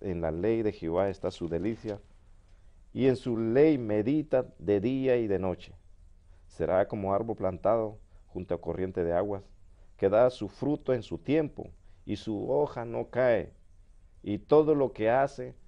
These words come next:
prosperará. Padre, te damos gracias, Señor, por este momento, Dios, que permites, Padre, que este mensaje sea, Señor, de mucha bendición, de edificación,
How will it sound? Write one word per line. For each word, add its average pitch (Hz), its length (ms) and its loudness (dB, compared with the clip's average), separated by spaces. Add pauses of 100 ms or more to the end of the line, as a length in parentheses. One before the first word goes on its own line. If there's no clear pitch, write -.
(160)
prosperará. 76 720 -8 (480)
Padre, 101 280 4
te - 120 -2
damos 90 220 -2
gracias, 87 360 -4
Señor, 80 300 -10
por 78 120 -8
este 78 160 -12
momento, 82 460 -10
Dios, 82 140 -8
que 80 100 -12
permites, 82 560 -10 (400)
Padre, 82 220 -4
que - 100 -10
este 90 160 -12
mensaje 87 500 -8
sea, 87 240 -4
Señor, 82 380 -10
de 87 140 -4
mucha 95 520 -10
bendición, 85 720 -8
de 85 80 -8
edificación, 82 840 -8